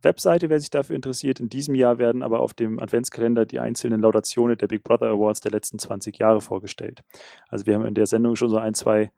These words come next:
Einblicke bekommen. Ähm, ich darf ein bisschen spoilern, die ersten drei Türchen, es ging um Payback, Google, die Smart City, die wir hier auch schon in der Sendung hatten. Und da kommen garantiert noch viele, viele mehr. Also es lohnt sich definitiv, da täglich mal reinzuschauen.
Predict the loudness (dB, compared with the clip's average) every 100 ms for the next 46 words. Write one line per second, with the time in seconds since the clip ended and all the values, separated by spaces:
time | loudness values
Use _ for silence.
0 | _ _ 0 0 2 -2 -2 -4 2 2
1 | 0 -12 _ _ _ _ 0 0 0 -4
2 | -8 -4 -4 -2 -6 -6 -2 4 4 4
3 | 0 -2 -4 -2 -2 0 0 -2 0 -4
4 | -4 -8 -6 -6 0 0 2 0 0 0
5 | 2 2 0 -2 -10 -4 -2 -2 -4 -4
6 | -2 -2 0 -2 -4 -4 -2 2 2 2
7 | -2 -4 -4 -6 -8 -20 -20 -20 -10 -2
8 | -2 0 0 0 -2 -4 -6 -8 -8 -6
9 | -2 -2 0 0 0 -4 -10 -2 -2 0
10 | -2 -4 -4 -4 -4 -10 -6 -4 -2 -4
11 | -2 -4 -4 -4 -6 -8 -8 -8